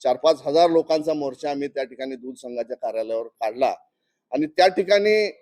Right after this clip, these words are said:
मोर्चा शांततेत झाला. त्या ठिकाणी जे काही विश्वस्त म्हणून बसलेले संचालक मंडळाचे काही संचालक त्या ठिकाणी उपस्थित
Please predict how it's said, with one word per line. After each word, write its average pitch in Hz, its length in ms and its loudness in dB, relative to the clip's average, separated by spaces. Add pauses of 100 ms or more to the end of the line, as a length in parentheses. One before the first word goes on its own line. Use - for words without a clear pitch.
(360)
मोर्चा 147 440 0
शांततेत 185 520 0
झाला. 180 320 2
त्या 185 180 0
ठिकाणी 185 420 -4
जे 175 160 -4
काही 196 260 0
विश्वस्त 170 520 -4
म्हणून 202 280 -6
बसलेले 180 360 -4
संचालक 160 440 -4
मंडळाचे 143 500 -4
काही 139 340 -6
संचालक 143 420 -6
त्या 135 160 -10
ठिकाणी 123 260 -14
उपस्थित 131 360 -14